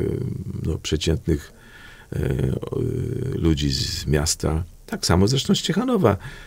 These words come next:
Proszę zauważyć, że Ciechanowianie to już jest ponad sześćset chyba portretów.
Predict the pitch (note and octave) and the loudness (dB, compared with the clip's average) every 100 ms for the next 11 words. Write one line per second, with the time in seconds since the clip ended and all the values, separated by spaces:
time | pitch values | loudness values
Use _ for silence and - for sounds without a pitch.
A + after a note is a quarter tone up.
0 | - - F#2 F#2 F2+ F2+ F2+ F2+ E2 B2 | -6 0 2 4 6 8 8 6 6 2
1 | C#3 - E2+ E2+ D#2+ F#2 F2 D#2+ D#2+ D#2+ | 0 2 4 6 6 6 6 4 2 2
2 | D#2 D2+ - E2 D#2+ - F#2+ F#2+ - - | 0 2 4 4 4 6 6 6 2 0
3 | F2+ F2 - F#2 F2+ D#2 - F#2+ | 2 2 2 0 2 2 2 0